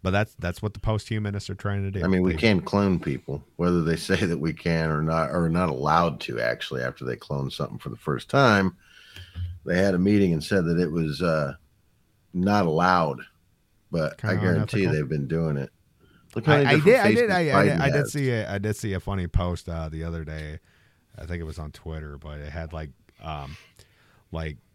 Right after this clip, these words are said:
Speaker 1: these side-by-side, uh, actors and actresses in Hollywood,
Speaker 2: Mm-hmm.
Speaker 1: and, like, they're, they're very, very similar, and they're like, "Oh, the cloning in Hollywood." And,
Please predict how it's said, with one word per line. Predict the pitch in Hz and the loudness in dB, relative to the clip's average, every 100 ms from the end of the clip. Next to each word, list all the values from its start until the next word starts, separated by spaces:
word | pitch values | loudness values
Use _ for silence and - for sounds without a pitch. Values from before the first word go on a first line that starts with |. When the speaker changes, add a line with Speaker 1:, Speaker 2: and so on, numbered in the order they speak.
| _ _ _ 92 | _ _ _ -12
Speaker 1:
these | 92 92 | -8 -6
side-by-side, | - 120 120 110 110 - 110 107 98 - | -4 -2 -2 -2 -2 -2 -2 -2 -6 -6
uh, | 95 85 - | -4 -4 -4
actors | 98 98 107 101 92 | -6 -6 -6 -6 -6
and | 87 | -6
actresses | 90 95 98 - 98 92 | -6 -6 -10 -8 -8 -6
in | 87 82 80 - | -8 -8 -10 -12
Hollywood, | - 90 85 76 76 98 98 | -8 -4 -2 -2 -2 -2 -6
Speaker 2:
Mm-hmm. | _ _ _ - 87 | _ _ _ -10 -6
Speaker 1:
and, | 87 | -4
like, | 82 78 | -6 -8
they're, | 80 78 76 _ _ - | -10 -8 -12 _ _ -8
they're | 80 | -8
very, | 78 90 87 85 85 82 _ _ _ - | -4 -4 -2 -4 -4 -8 _ _ _ -10
very | 87 90 87 | -4 -4 -4
similar, | - 92 87 85 90 90 90 | -6 -6 -6 -6 -6 -4 -6
and | 80 80 | -6 -8
they're | 80 | -8
like, | 78 80 | -10 -8
"Oh, | 107 117 101 | -2 -2 -2
the | |
cloning | 95 117 113 110 101 | -2 2 2 2 0
in | |
Hollywood." | 92 104 107 90 85 82 78 | -2 -2 -4 -4 -6 -8 -10
And, | 73 80 | -10 -12